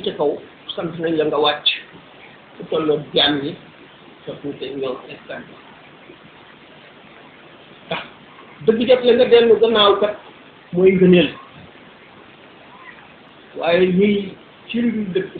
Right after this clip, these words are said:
sax ca ñàkk sa fadila moo gën ñàkk sa. فبما رحمة من الله لنت لهم ولو كنت فظا غليظ القلب لانفضوا من حولك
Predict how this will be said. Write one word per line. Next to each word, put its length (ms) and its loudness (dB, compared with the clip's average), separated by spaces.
sax 240 -10
ca 80 -4
ñàkk 180 -12
sa 60 -10
fadila 420 0
moo 140 -10
gën 140 -12
ñàkk 240 -16
sa. 60 -20
فبما 320 2
رحمة 320 0
من 140 4
الله 200 4
لنت 240 0
لهم 340 2
ولو 220 4
كنت 180 0
فظا 320 -2
غليظ 360 0
القلب 420 -2
لانفضوا 480 0
من 140 2
حولك 320 0